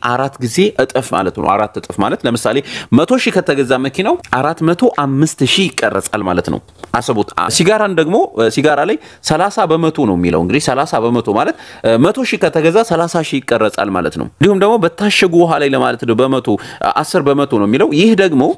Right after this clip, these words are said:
መቶ ሺህ ከተገዛ አስር ሺህ ይቀረጻል ማለት ነው። ከመቶ ሺህ ላይ አስር ሺህ ይቀረጻል። እ፣ ይሄ ሲጋራን አሁን ሠላሳ ፐርሰንት ከሚያደርጉት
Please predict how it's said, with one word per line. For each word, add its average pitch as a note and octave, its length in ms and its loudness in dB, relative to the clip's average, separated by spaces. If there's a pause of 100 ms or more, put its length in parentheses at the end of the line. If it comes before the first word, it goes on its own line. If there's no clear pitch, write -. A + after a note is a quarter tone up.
(260)
መቶ D3+ 300 4
ሺህ G3+ 160 -2
ከተገዛ C3 440 0 (140)
አስር D#3 300 -2
ሺህ C3+ 140 0
ይቀረጻል G#2 480 -2
ማለት C#2 240 -4
ነው። E2 100 -12
ከመቶ C3+ 340 -2
ሺህ A#2 160 -2
ላይ C#3+ 140 0
አስር B2 280 -4
ሺህ - 120 -4
ይቀረጻል። G#2+ 500 -2 (100)
እ፣ D#3+ 140 2
ይሄ E3+ 200 4
ሲጋራን D#3 460 -2 (100)
አሁን A#2+ 200 0
ሠላሳ A2+ 400 -2
ፐርሰንት G#2+ 360 -4
ከሚያደርጉት G#2 320 0